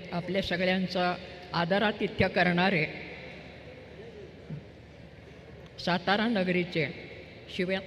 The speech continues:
शिवेंद्रसिंहराजे भोसले, उदयनराजे भोसले, सन्माननीय उपस्थिती असलेले सगळे,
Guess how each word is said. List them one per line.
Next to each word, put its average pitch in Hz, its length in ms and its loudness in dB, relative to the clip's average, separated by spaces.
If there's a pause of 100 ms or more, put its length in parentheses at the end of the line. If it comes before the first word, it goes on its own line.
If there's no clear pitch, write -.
(200)
शिवेंद्रसिंहराजे 190 1000 4
भोसले, 170 480 4
उदयनराजे 180 760 4
भोसले, 165 480 2 (1000)
सन्माननीय 196 580 2
उपस्थिती 190 600 4
असलेले 185 540 6
सगळे, 175 380 6